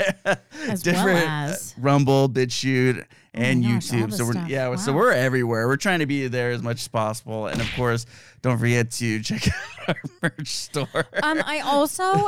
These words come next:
Speaker 2: <laughs>
Speaker 1: just as a side note, I wanted to thank all of our listeners. We have some in Australia,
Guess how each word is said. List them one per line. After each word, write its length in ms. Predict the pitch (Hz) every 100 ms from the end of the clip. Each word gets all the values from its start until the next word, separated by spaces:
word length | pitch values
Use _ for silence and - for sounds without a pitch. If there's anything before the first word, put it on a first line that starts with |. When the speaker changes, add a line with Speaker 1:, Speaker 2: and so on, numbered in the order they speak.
| 269
Speaker 2:
<laughs> 100 | 226
Speaker 1:
just 520 | 247 247 254 262 - -
as 380 | 208 202 190 190
a 120 | -
side 280 | - 180 156
note, 240 | 156 156
I 100 | -
wanted 360 | 226 240 285 339
to 100 | 320
thank 420 | - 226 180 180 - -
all 440 | 190 190 208 220 -
of 240 | 180 170 -
our 140 | 180
listeners. 640 | 165 170 - 165 131 127
We 200 | 180 196 233
have 180 | 240 -
some 260 | 208 185
in 100 | 170
Australia, 840 | 113 151 - 208 220 254 269 311